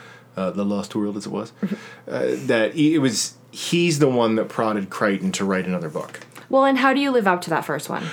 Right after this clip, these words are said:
Speaker 1: Well, that's the,
Speaker 2: Ken.
Speaker 1: that's the thing that we're gonna touch again when we get to Jurassic World is, what do you do? You know, do you bring them back to the mainland? Do you have people go there and try and catch 'em? Like, how the, how the hell do you live up to it? Jurassic,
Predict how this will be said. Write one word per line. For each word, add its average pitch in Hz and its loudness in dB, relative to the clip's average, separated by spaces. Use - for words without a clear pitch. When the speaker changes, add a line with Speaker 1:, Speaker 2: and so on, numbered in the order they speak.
Speaker 1:
Well, 156 6
that's 170 4
the, 151 4
Speaker 2:
Ken. 139 2
Speaker 1:
that's 165 2
the 175 2
thing 143 4
that 127 4
we're 117 4
gonna 113 4
touch 110 0
again 98 2
when 95 0
we 92 -2
get - -8
to 85 -8
Jurassic - -8
World 110 0
is, 90 -6
what 123 2
do 175 0
you 170 2
do? 95 -4
You 110 -2
know, 92 2
do 104 -4
you 107 2
bring 104 0
them 110 0
back 131 0
to 143 -2
the 170 2
mainland? 104 4
Do 101 -2
you 113 2
have 120 0
people 135 0
go 151 4
there 165 4
and 165 0
try 170 2
and 170 0
catch 175 2
'em? 110 2
Like, 107 0
how 147 0
the, 147 -2
how 160 2
the 165 2
hell 139 2
do 127 0
you 117 2
live 101 2
up 87 0
to 90 -4
it? 80 -6
Jurassic, 202 4